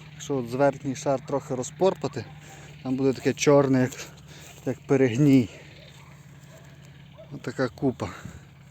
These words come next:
Так би вже би скоро її рік-два і арпала треба буде. <laughs> Жартую. Арпал,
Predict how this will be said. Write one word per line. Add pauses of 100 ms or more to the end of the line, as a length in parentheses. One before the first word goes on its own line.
(760)
Так
би
вже
би
скоро
її (1600)
рік-два
і
арпала
треба
буде. (460)
<laughs>
Жартую. (1000)
Арпал,